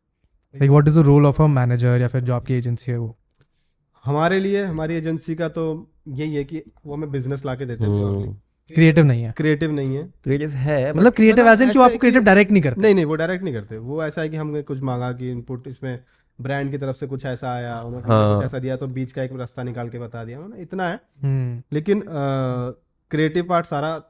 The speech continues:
Speaker 2: हम ही लोग देखते हैं।
Speaker 3: हमारा ही है।
Speaker 2: होता ना कि क्रिएटिव इंसान जो होता है ना,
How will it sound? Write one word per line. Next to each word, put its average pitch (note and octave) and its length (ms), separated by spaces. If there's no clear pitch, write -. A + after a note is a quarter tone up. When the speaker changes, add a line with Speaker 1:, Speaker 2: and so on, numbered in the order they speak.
Speaker 2:
हम C#3+ 100
ही D3 60
लोग C#3 180
देखते A#2+ 80
हैं। G#2+ 100
Speaker 3:
हमारा B2 300
ही D#3+ 200
है। C3 100
Speaker 2:
होता D#3 100
ना A#3 80
कि A#3+ 120
क्रिएटिव E3 320
इंसान F#3 260
जो F#3 80
होता D#3 140
है E3+ 60
ना, E3 160